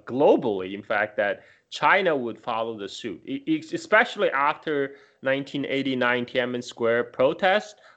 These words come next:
I mean, there has been Western sanctions on China, so many people expect, you know, China would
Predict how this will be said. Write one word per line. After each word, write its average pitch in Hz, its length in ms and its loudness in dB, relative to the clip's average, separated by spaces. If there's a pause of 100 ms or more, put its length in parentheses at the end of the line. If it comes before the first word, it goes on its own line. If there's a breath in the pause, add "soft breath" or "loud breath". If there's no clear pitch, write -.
I 107 60 -2
mean, 113 180 -4
there 120 140 2
has 131 220 0
been 117 240 -4
Western 117 400 0
sanctions 127 580 -2
on 139 100 0
China, 135 460 2
so 135 140 -6
many 131 420 -2
people 190 320 -2
expect, 127 640 0
you 104 80 -10
know, 110 120 -4
China 143 460 -2
would 113 280 -6